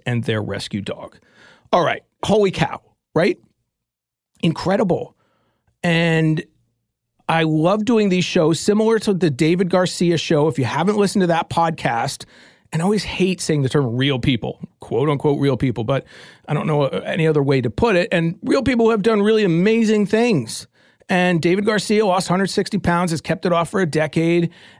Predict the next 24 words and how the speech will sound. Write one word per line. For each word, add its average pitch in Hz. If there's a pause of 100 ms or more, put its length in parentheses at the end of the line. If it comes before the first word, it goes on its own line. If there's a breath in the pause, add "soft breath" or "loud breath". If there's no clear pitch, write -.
and 170
just 185
is 196
amazing. 208
And, 127
and, 143 (300 loud breath)
you 180
know, 151
the 156
tips -
and 156
the 151
ways 175
he 175
did 208
it, 196 (640)
everything 160
that 143 (260)
Fitness 139
Disrupted -
is -
about, 113
excessive 127
moderation. 113